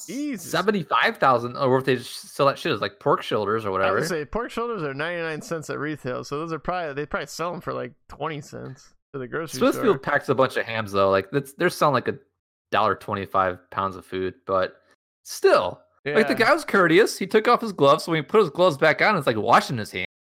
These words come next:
Speaker 1: Yeah, I mean, honestly, like, you'd really,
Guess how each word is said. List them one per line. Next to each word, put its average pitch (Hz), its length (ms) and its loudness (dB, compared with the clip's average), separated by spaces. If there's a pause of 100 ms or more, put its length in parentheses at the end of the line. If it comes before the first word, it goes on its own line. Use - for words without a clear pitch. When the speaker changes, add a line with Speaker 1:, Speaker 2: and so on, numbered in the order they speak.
(920)
Speaker 1:
Yeah, 214 160 -4
I 170 80 -8
mean, 160 340 -8
honestly, 262 500 -6
like, 156 340 -8
you'd 180 240 -10
really, 285 280 -8